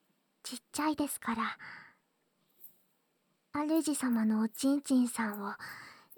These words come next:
全部は握れないのですが。大丈夫ですか？よかっ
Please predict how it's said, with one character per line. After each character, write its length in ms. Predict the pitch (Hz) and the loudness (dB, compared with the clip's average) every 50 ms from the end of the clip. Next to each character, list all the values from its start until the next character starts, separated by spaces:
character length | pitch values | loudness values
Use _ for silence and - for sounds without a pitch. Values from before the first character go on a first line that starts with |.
| - _ _ _ _ - | -20 _ _ _ _ -2
全 280 | - 339 349 359 349 | 2 4 4 6 6
部 160 | 330 339 285 | 6 6 6
は 200 | 254 233 220 214 | 6 6 4 4
握 360 | 214 214 214 220 233 - 262 254 | 2 4 4 4 6 6 4 6
れ 140 | 262 262 | 6 6
な 180 | 262 269 277 277 | 6 8 8 8
い 60 | 285 | 8
の 100 | 277 262 | 6 6
で 160 | 240 240 226 | 4 2 0
す 180 | - - - 214 | -4 -4 -8 -8
が。 300 | - - 214 - - - _ _ - - - _ _ _ _ _ _ _ - - _ _ _ _ _ _ _ - - _ _ _ _ - _ _ - - - _ _ _ _ _ _ _ _ - | -8 -8 -8 -10 -10 -14 _ _ -20 -20 -20 _ _ _ _ _ _ _ -20 -20 _ _ _ _ _ _ _ -20 -20 _ _ _ _ -20 _ _ -16 -16 -16 _ _ _ _ _ _ _ _ -4
大 240 | - 262 269 285 | 0 0 2 2
丈 220 | 269 - 311 311 311 | 2 4 4 4 6
夫 160 | - 311 277 | 6 4 2
で 120 | - 247 | 2 0
す 120 | 233 - - | -4 -4 -2
か？ 320 | - - - - - - - - - - - - - _ _ _ - - - - _ _ _ _ - _ _ _ - - - - - - | 0 2 2 2 2 0 -4 -10 -14 -14 -16 -18 -20 _ _ _ -20 -20 -20 -20 _ _ _ _ -20 _ _ _ -18 -14 -14 -12 -8 -8
よ 60 | 277 - - | -8 -4 0
か 140 | - 320 | 2 2
っ 80 | 302 - | 2 2